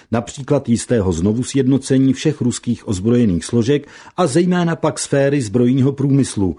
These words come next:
nad níž díky Ivanovovi bdí všemocná státní agentura, která tu má vše pod kontrolou. Na druhé straně však podle profesora Akademie vojenských věd Vadima Kozjulina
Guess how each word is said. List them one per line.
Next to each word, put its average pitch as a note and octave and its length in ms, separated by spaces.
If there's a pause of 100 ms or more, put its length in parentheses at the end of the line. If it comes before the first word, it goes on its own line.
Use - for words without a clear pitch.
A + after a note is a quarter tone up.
(240)
nad B2+ 220
níž D#3+ 320
díky G#2 300
Ivanovovi C3+ 600
bdí F#2 340
všemocná C3 580
státní G#2+ 520
agentura, A#2+ 640 (200)
která F3+ 360
tu C3 120
má A#2+ 220
vše G#2+ 200
pod - 180
kontrolou. C#2 640 (460)
Na A2 120
druhé A#2+ 300
straně D3 360
však D#3+ 240
podle A2+ 260
profesora A#2 520
Akademie A#2+ 560
vojenských A2 640
věd A2+ 240
Vadima G2 400
Kozjulina A#2 600